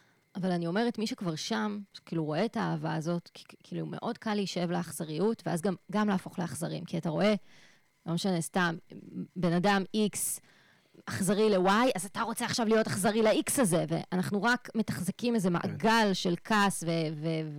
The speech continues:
Speaker 1: ושנאה ואכזריות, כי, כי נורא קשה לראות עכשיו את X אכזרי ל-Y ולתת אהבה ל-X,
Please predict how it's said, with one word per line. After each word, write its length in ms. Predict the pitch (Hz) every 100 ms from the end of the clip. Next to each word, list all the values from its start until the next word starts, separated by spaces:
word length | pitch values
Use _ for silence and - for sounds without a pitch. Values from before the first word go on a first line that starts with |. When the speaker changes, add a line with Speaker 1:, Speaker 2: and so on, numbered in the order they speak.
| 156
Speaker 1:
ושנאה 580 | 160 - 185 170 - 208
ואכזריות, 760 | 170 156 - 165 160 196 262 - - - - - - _ _
כי, 260 | - 202 185 - _ _ _ _ _ _ _ _ _ _
כי 140 | -
נורא 200 | 190 180
קשה 280 | 220 262 208
לראות 240 | 180 165 170
עכשיו 240 | 147 160
את 140 | 165 -
X 280 | 190 175 - -
אכזרי 360 | 131 175 170
ל-Y 380 | 180 180 226 240
ולתת 320 | 170 170 190
אהבה 260 | 185 175 165
ל-X, 340 | 160 185 180